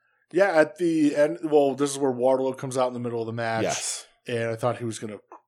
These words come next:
Speaker 2: This
Speaker 1: kill
Speaker 2: is the, this
Speaker 1: everybody.
Speaker 2: was the most interesting thing in the match because it's the Ass Boys.
Speaker 1: That poor goddamn security guard who was supposed to get powerbombed through a table and his
Speaker 2: Right.
Speaker 1: spine just jerked.
Speaker 2: Yeah.
Speaker 1: I was like, "Oh." Uh, uh,
Speaker 2: I was shocked that the, the people at, like, in the front rows left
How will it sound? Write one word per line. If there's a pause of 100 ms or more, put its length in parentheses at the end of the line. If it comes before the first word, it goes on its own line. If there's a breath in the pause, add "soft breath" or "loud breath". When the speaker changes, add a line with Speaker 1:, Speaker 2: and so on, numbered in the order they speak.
(160)
Speaker 2:
This
Speaker 1:
kill
Speaker 2:
is
the,
this
Speaker 1:
everybody.
Speaker 2:
was
the
most
interesting
thing
in
the
match
because
it's
the
Ass
Boys.
Speaker 1:
That
poor
goddamn
security
guard
who
was
supposed
to
get
powerbombed
through
a
table
and
his
Speaker 2:
Right.
Speaker 1:
spine
just
jerked.
Speaker 2:
Yeah.
Speaker 1:
I
was
like,
"Oh."
Uh, (600 soft breath)
uh,
Speaker 2:
I
was
shocked
that
the,
the
people
at,
like,
in
the
front
rows
left